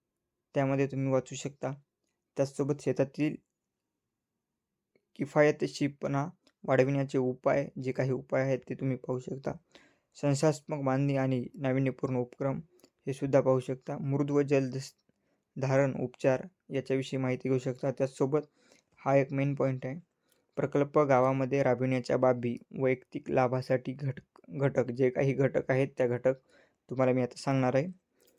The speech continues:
पाच हेक्टरपर्यंतच्या जमिनीधारकांसाठी अनुदान डीबीटीद्वारे, म्हणजे जे काही पाच हेक्टरपर्यंत जमीन आहे त्या शेतकऱ्यांना अनुदान जे आहे ते डीबीटीद्वारे प्राप्त, अ, देण्यात येणार आहे.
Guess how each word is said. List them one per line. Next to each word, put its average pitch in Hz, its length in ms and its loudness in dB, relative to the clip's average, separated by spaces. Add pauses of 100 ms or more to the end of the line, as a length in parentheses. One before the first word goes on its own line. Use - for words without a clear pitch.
(360)
पाच 151 260 4
हेक्टरपर्यंतच्या 139 1500 -2
जमिनीधारकांसाठी 135 1000 0 (220)
अनुदान 139 480 0
डीबीटीद्वारे, 127 580 2 (140)
म्हणजे 131 220 -2
जे 127 120 -2
काही 135 260 -4
पाच 131 280 -2
हेक्टरपर्यंत 131 540 -4
जमीन 127 300 -2
आहे 127 140 -2 (580)
त्या 135 120 2
शेतकऱ्यांना 131 600 -2 (360)
अनुदान 139 420 0 (580)
जे 131 80 2
आहे 127 180 0
ते 139 120 0
डीबीटीद्वारे 131 600 2 (560)
प्राप्त, - 420 -4
अ, 127 340 0
देण्यात 131 380 2
येणार 131 220 2
आहे. 131 140 -2